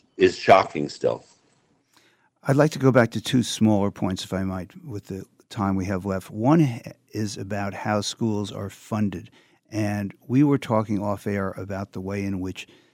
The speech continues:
Speaker 2: the diminution in the school census, which is to say the number of kids in the school, uh, actually, uh, has an enormous financial impact on the school system.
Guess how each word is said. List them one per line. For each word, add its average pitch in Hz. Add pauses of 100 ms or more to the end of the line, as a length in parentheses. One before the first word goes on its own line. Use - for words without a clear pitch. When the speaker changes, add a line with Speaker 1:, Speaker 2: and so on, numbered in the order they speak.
(180)
Speaker 2:
the 101 (560)
diminution 120 (380)
in 110
the 101
school 110
census, 98
which 107
is 101
to 107
say 107
the 98
number 107
of 95
kids 98
in 107
the 92
school, 92 (260)
uh, 101
actually, 107 (440)
uh, 104
has 104
an 110
enormous 110
financial 101
impact 104 (240)
on 101
the 95
school 101
system. -